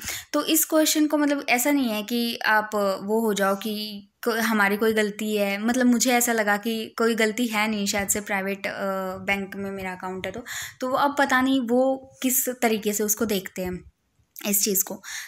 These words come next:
तो मैंने इसका जेन्युइन रीज़न जो था वो बताया कि "सर, अ, as a ग्रेजुएशन वहाँ से की हॉस्टल में रहते थे, तो इस वजह से कभी-कभी, अ,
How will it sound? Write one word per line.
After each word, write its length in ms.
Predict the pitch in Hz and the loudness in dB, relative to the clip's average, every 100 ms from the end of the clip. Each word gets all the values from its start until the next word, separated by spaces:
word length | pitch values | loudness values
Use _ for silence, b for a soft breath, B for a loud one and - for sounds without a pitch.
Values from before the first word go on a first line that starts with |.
| - | 0
तो 360 | 254 254 262 262 | 4 6 4 4
मैंने 360 | 247 233 269 | 4 4 6
इसका 240 | 294 - 285 | 4 4 4
जेन्युइन 420 | 240 214 226 254 | 4 4 4 4
रीज़न 340 | 254 240 254 | 4 4 2
जो 140 | 254 247 | 2 0
था 220 | 233 208 | 2 0
वो 180 | 208 220 | 2 0
बताया 380 | 202 196 190 | -2 0 -2
कि 140 | 208 285 | -2 0
"सर, 260 | 285 277 | 2 2
अ, 760 | 277 - 214 208 208 202 - 214 | 0 -2 0 2 2 0 2 2
as 60 | 208 | 4
a 500 | 214 208 - 196 202 214 - - B B B - | 0 -2 -4 -10 -12 -16 -20 -20 B B B -2
ग्रेजुएशन 520 | 220 220 240 247 277 | 2 4 4 6 6
वहाँ 220 | 262 247 | 6 6
से 140 | 240 269 | 4 2
की 140 | 277 | 2
हॉस्टल 400 | 262 220 208 240 | 0 0 2 4
में 200 | 240 240 | 4 4
रहते 360 | 220 208 196 233 | 2 -2 -2 -2
थे, 220 | 240 262 | 0 0
तो 420 | 262 262 247 233 | 2 2 2 0
इस 200 | - 247 | 0 2
वजह 180 | 247 233 | 2 2
से 120 | 233 | 0
कभी-कभी, 600 | 247 214 226 220 233 240 | 0 -2 -2 -2 0 0
अ, 80 | - | -2